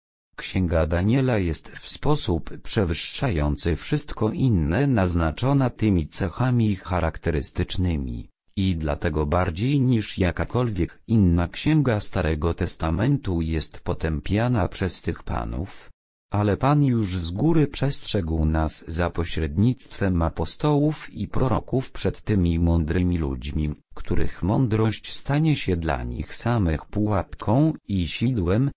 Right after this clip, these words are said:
tak że zginie mądrość mądrych Jego, a rozum roztropnych Jego skryje się, zaciemni się.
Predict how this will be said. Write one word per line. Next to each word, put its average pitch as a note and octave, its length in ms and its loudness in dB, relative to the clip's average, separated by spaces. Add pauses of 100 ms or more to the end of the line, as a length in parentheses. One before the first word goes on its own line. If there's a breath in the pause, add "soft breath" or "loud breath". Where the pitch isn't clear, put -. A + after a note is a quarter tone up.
(160)
tak A#2+ 240 -2
że F2+ 260 2
zginie F2+ 560 2
mądrość A2 760 2
mądrych G2 560 2
Jego, E2+ 440 0 (120)
a D2+ 180 -4
rozum G#2 500 4
roztropnych A#2+ 800 0
Jego E2 260 2
skryje A#2 460 0
się, D#2 380 -2 (220)
zaciemni G2 720 2
się. D#2 340 -2